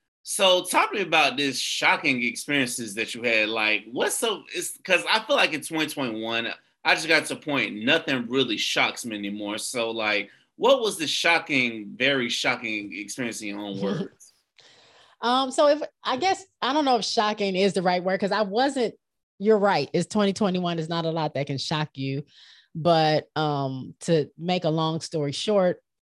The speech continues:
Speaker 2: I work, I'm from, not from Texas. I live in Texas. I live in the heart of <laughs> Texas. And we know Texas is a red state. Um, where I work is very,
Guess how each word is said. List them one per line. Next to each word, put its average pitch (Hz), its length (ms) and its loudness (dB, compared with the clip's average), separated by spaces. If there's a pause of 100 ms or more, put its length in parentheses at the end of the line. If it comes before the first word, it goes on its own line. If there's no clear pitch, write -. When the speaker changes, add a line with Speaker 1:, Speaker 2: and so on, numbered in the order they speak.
(640)
Speaker 2:
I 180 220 0
work, 180 380 2
I'm 180 260 -2
from, 165 320 -2 (320)
not 131 220 -4
from 147 180 0
Texas. 143 360 -4
I 156 120 0
live 175 280 4
in 180 100 2
Texas. - 680 -2 (400)
I 143 80 -6
live 151 240 -2
in 143 340 -6
the 139 140 -4
heart 180 400 0
of 151 120 -2
<laughs> - 0 -
Texas. - 800 -2 (460)
And 165 180 0
we 190 140 2
know 170 580 4
Texas 160 360 0
is 139 160 -2
a 135 40 -2
red 131 300 -2
state. 190 480 2 (160)
Um, 139 340 -2
where 160 180 2
I 147 200 2
work 170 400 4
is 147 160 0
very, 151 760 0